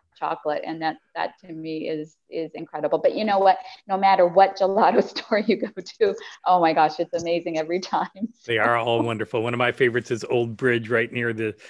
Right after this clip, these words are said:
Speaker 2: the Vatican Museums. And, uh, and it's, uh, that's always been a favorite. So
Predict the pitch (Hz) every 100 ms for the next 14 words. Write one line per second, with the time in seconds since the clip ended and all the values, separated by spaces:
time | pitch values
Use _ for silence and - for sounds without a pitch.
0 | - - 131 117 117 113 127 120 113 120
1 | 110 117 110 113 104 104 101 101 - -
2 | - - 117 113 - 127 107 113 113 120
3 | 107 104 113 107 - 107 104 101 - 117
4 | 101